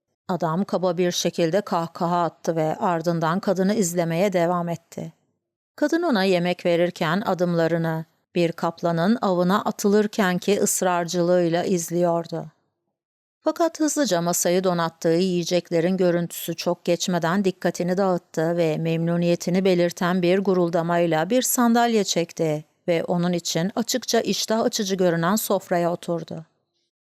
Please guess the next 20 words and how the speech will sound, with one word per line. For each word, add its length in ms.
"Bira 240
yok 280
mu?" 300
"Bu 100
tür 240
bir 180
şey 360
yok 260
ha. 420
Barınız 480
yok 300
ha?" 400
diye 220
gürledi, 640
dişlerini 520
büyük 280
bir 140
parça 360
ekmeğe 360
geçirirken. 800